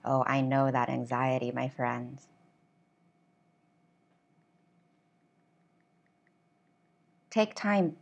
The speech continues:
to be anxious in a safe space, in nature, in a yoga class, in meditation, somewhere where you know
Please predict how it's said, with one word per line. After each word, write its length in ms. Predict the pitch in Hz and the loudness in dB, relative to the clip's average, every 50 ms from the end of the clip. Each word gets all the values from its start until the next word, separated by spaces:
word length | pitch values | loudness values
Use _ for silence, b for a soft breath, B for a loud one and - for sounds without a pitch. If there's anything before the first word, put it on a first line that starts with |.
| _ _ - | _ _ -12
to 100 | - - | -8 -8
be 300 | - - - 180 185 - - | -6 -2 0 0 2 2 2
anxious 840 | 160 160 180 180 - - 139 - - 147 - - - - - - - - _ _ _ _ _ _ _ _ - | 2 2 0 -2 -4 -6 -6 -6 -8 -10 -14 -16 -20 -20 -20 -20 -20 -20 _ _ _ _ _ _ _ _ 2
in 80 | 196 202 | 2 2
a 60 | 220 | 2
safe 440 | 208 - - - 170 165 160 151 151 | 2 0 -2 2 4 4 4 4 0
space, 840 | - - - - 135 123 113 107 - - - - - - - - - - _ _ _ _ _ _ _ _ _ _ _ _ _ _ _ _ _ _ _ _ _ _ _ _ _ _ _ _ _ _ _ _ _ _ _ _ _ _ _ _ _ _ _ _ - | -4 -10 -6 -4 -2 -2 -2 -4 -6 -10 -14 -16 -16 -16 -18 -20 -20 -20 _ _ _ _ _ _ _ _ _ _ _ _ _ _ _ _ _ _ _ _ _ _ _ _ _ _ _ _ _ _ _ _ _ _ _ _ _ _ _ _ _ _ _ _ -2
in 180 | - 165 160 | 2 4 6
nature, 580 | 156 156 156 156 - - 143 123 123 131 143 - - _ _ _ _ _ _ _ _ _ _ _ _ _ _ _ _ _ _ _ _ _ _ _ _ _ _ _ _ _ _ _ _ _ _ _ _ _ _ _ _ _ _ _ _ _ _ _ - | 6 6 4 4 0 -2 -4 -4 -4 -6 -10 -14 -20 _ _ _ _ _ _ _ _ _ _ _ _ _ _ _ _ _ _ _ _ _ _ _ _ _ _ _ _ _ _ _ _ _ _ _ _ _ _ _ _ _ _ _ _ _ _ _ 2
in 100 | 151 156 | 4 6
a 100 | 151 147 | 6 8
yoga 280 | 151 147 147 160 151 | 6 6 6 4 2
class, 840 | 147 - - 135 127 123 127 135 135 - - - - - - - - - - - _ _ - | 0 2 0 2 2 2 0 -2 -8 -12 -16 -18 -18 -20 -20 -20 -20 -20 -20 -20 _ _ -4
in 160 | - 143 139 | 0 0 2
meditation, 920 | 143 143 143 139 139 - 147 143 139 139 - - 131 127 127 135 135 143 151 - _ _ _ _ _ _ _ _ _ _ _ _ _ _ _ _ _ _ _ _ _ _ _ _ _ _ _ _ _ _ _ _ _ _ _ | 2 2 2 0 0 -2 -4 -2 -2 -4 -4 -6 -6 -6 -6 -8 -10 -12 -14 -18 _ _ _ _ _ _ _ _ _ _ _ _ _ _ _ _ _ _ _ _ _ _ _ _ _ _ _ _ _ _ _ _ _ _ _
somewhere 480 | - - - 202 214 220 220 220 214 214 | -4 2 2 4 4 6 6 6 6 6
where 140 | 180 180 170 | 6 6 4
you 280 | 165 160 165 175 175 | 4 2 2 2 2
know 560 | 175 170 165 160 160 156 147 143 139 135 143 | 4 6 8 10 10 10 10 8 6 4 0